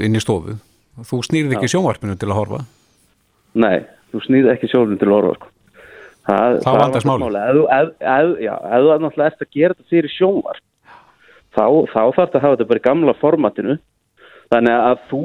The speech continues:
Speaker 2: í rauninni ert að koma betur undan veislunni heldur en hinir. Þú ætlaðir alltaf að sýna þetta í sjónvarp.
Speaker 1: <laughs> Akkúrat.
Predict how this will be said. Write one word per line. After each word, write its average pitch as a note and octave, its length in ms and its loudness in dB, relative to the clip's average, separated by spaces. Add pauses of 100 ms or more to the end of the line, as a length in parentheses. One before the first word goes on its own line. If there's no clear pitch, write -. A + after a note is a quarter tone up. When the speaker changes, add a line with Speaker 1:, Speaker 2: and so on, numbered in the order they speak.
Speaker 2:
í F#3 140 6
rauninni E3+ 420 2
ert F3 160 -2
að - 100 -6
koma F3+ 240 2
betur F3 320 0
undan F3 320 0
veislunni C#3+ 400 -2
heldur E3 240 -2
en B2+ 80 -18
hinir. E3 300 -2
Þú D3+ 140 -4 (100)
ætlaðir C3 340 2
alltaf B2 160 -2
að B2 80 -4
sýna D#3+ 140 -4
þetta A2+ 100 -14
í - 60 -2
sjónvarp. F#3+ 240 2 (1040)
Speaker 1:
<laughs> C3 960 -4
Akkúrat. G#2 420 -8